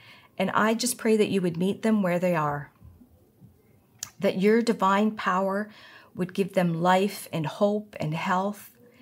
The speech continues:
that you will do for them what you did for me, that in their weakness,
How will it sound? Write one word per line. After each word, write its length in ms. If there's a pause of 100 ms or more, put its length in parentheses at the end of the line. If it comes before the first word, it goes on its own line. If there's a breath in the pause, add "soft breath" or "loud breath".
(560 loud breath)
that 160
you 280
will 120
do 220
for 160
them 360
what 120
you 120
did 240
for 180
me, 460 (720)
that 300
in 180
their 160
weakness, 800